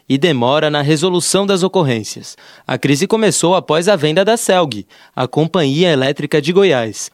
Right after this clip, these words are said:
para a italiana Enel, em dois mil e dezessete, no governo Michel Temer.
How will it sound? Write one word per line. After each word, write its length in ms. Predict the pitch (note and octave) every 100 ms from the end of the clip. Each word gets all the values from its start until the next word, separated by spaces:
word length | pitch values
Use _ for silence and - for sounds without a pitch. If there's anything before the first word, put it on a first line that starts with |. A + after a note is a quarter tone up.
| -
para 160 | C3+
a 40 | D3+
italiana 640 | D3+ D#3+ C#3 E3 F#3 F3
Enel, 460 | F#3 G3 B2+ G#2+ -
em 100 | -
dois 220 | F#3 E3+ B2
mil 160 | F3+
e 20 |
dezessete, 640 | G3 G#3+ A3+ - D#3 E3+ F#3+
no 120 | F3+
governo 420 | E3 B2 D3+ D#3
Michel 400 | D3 C#3+ - D#3
Temer. 460 | D3+ C#3 B2 G2+